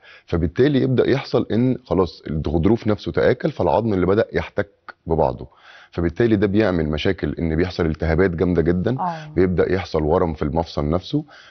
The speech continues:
Speaker 1: ببدأ ببقى مش قادر أتحرك، فبالتالي أنا بريح أكتر، فالعضلة
Speaker 2: صحيح،
Speaker 1: بترتاح
Speaker 2: وبالتالي
Speaker 1: أكتر،
Speaker 2: مشاكل بتحصل.
Speaker 1: فالموضوع يزيد معايا تدريجي وأبدأ ألاقي يكون نتوء في العظم نفسه بعد كده، فيبقى
Speaker 2: يا.
Speaker 1: خلاص الموضوع دايما مؤلم، مفيش فيه
Speaker 2: ده
Speaker 1: أي
Speaker 2: داخلي
Speaker 1: حل.
Speaker 2: بقى.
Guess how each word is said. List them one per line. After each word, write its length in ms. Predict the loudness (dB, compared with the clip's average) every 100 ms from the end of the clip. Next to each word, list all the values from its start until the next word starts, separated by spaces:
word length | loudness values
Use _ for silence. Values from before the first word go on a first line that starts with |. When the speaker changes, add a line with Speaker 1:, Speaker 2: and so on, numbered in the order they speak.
| -4
Speaker 1:
ببدأ 220 | 0 2
ببقى 220 | 2 2 0
مش 180 | 0
قادر 280 | 2 2 2
أتحرك، 420 | 0 -2 -2 -2 -4 -16 -6
فبالتالي 380 | -4 0 2
أنا 100 | 2
بريح 380 | 4 4 4 2 -4
أكتر، 400 | -4 -4 -4 -4
فالعضلة 440 | -2 0 2 2
Speaker 2:
صحيح، 100 | 2
Speaker 1:
بترتاح 400 | 0 -2 0 0 0
Speaker 2:
وبالتالي 240 | 0 0
Speaker 1:
أكتر، 180 | 0 0
Speaker 2:
مشاكل 240 | -2 -4
بتحصل. 380 | -12 -10 -8 0
Speaker 1:
فالموضوع 320 | 2 4 4
يزيد 280 | 4 2 2
معايا 180 | 2 0
تدريجي 500 | 0 0 2 2 2
وأبدأ 240 | 2 2
ألاقي 200 | 2 2
يكون 520 | 2 -2 0 2 4 2
نتوء 340 | 2 0 0 _ _ -20 _ _
في 60 | 0
العظم 400 | 2 2 2 0
نفسه 360 | 0 -2 -2
بعد 280 | 0 0 0
كده، 340 | 0 0 0 -4 -4
فيبقى 220 | -2 -2
Speaker 2:
يا. 40 | -2
Speaker 1:
خلاص 260 | 0 0
الموضوع 280 | 2 2 2
دايما 360 | 2 2 4 4
مؤلم، 500 | 2 0 -2 -4 -4
مفيش 360 | -8 -2 -2 0
فيه 80 |
Speaker 2:
ده 80 | 0
Speaker 1:
أي 40 | 2
Speaker 2:
داخلي 200 | 2 0
Speaker 1:
حل. 280 | -2 -2
Speaker 2:
بقى. 140 | -4